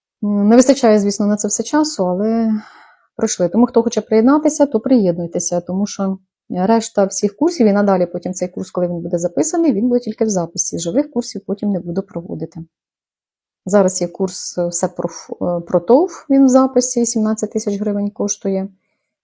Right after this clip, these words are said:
Е, структуру курсу теж можна почитати там, е, в закріплених повідомленнях, е, публікаціях. Курс, е, бухгалтер фоп,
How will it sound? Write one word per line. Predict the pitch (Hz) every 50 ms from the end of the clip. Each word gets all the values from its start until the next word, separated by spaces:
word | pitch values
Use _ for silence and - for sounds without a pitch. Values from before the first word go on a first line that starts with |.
| _ _ _ _ _ _ _ _ _ _ _ _ _ -
Е, | 196
структуру | - - 240 240 - - 262 240 214 214
курсу | 220 - 302 320 320 - - - 247
теж | 254 220 240 247 - -
можна | 196 220 214 214 185
почитати | - - - - - - 208 208 190
там, | 185 - 180 180 180 175 175
е, | 175 175 170
в | 170
закріплених | 170 170 180 175 - 202 220 220 196 190 185 185 202 - - - - _ _ _ _ _
повідомленнях, | - 185 190 185 170 175 175 170 170 170 170 170 170 170 - - - - _ _ _ _ _ _ -
е, | - 175
публікаціях. | 170 - 208 190 185 185 - 170 165 170 - - 170 170 - _ _ _ _ _ _ _ _ _ _ _ _ _ _ _ _ _ _ _ _ _ _ _ _ _ _ _ _ _ _ _ _ _ _ - 196 185
Курс, | - 262 254 220 214 - - - - 214
е, | 202 196
бухгалтер | 190 185 196 208 208 185 180 - 190 190
фоп, | - - - 180 175 170 175 -